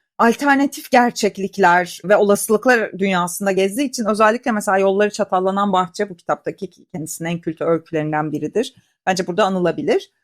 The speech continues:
Bir de Haum Kabre'nin çok sevdiğim kitabı İtiraf Ediyorum'u koymak istedim. O da böyle bir, bir büyük hikayeyi türlü tesadüfler üzerinden müthiş örüyor. İyiliğe, kötülüğe, güzelliğe, her şeye dair bir anlatı aslında.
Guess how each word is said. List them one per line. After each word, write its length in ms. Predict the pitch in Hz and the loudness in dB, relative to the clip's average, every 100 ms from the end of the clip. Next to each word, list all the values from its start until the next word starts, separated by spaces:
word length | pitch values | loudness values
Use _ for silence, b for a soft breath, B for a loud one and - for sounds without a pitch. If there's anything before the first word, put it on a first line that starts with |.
| _ 392 | _ 2
Bir 100 | 392 | 6
de 200 | 262 381 | 6 4
Haum 320 | 285 277 294 | 4 2 2
Kabre'nin 500 | 285 226 214 202 220 | 2 2 2 -2 -4
çok 280 | - 202 - | -6 -12 -2
sevdiğim 460 | 190 165 170 170 | 0 0 -2 -4
kitabı 320 | 170 180 165 | -6 -6 -2
İtiraf 460 | 190 196 190 196 202 | 0 -2 2 2 2
Ediyorum'u 460 | 175 160 156 151 151 | -2 -2 -2 -4 -4
koymak 400 | 180 156 147 - | -4 -2 -6 -10
istedim. 540 | - 139 196 208 - _ _ - | -10 -8 -4 -6 -6 _ _ -2
O 140 | 220 | 4
da 140 | 214 | 4
böyle 300 | 190 190 202 | 4 2 2
bir, 340 | 185 202 - _ _ - | -2 -4 -6 _ _ -2
bir 200 | 214 170 | 0 2
büyük 240 | 202 226 | 0 0
hikayeyi 680 | 226 - 185 180 180 202 214 | -2 0 2 2 2 -2 -4
türlü 360 | - 190 202 226 | -6 -4 -4 -4
tesadüfler 600 | 196 196 185 180 208 196 | -4 0 0 0 -2 -2
üzerinden 540 | 175 160 165 175 208 | 0 -2 -2 -2 -2
müthiş 440 | 208 175 - 220 | -4 -8 -10 -4
örüyor. 480 | 170 156 135 170 - - _ - | -2 0 0 0 -2 -4 _ -10
İyiliğe, 580 | 196 208 202 208 214 208 | -2 2 4 4 2 -2
kötülüğe, 440 | - - 190 196 | -10 -8 0 2
güzelliğe, 500 | 202 185 185 190 190 | 2 4 4 4 2
her 180 | 196 202 | 2 0
şeye 260 | 185 175 156 | 0 -4 -2
dair 280 | 147 151 156 | 0 0 -2
bir 60 | |
anlatı 380 | 127 160 156 - | -4 -4 -8 -8
aslında. 580 | 143 - 160 175 254 | -8 -8 -6 -4 -4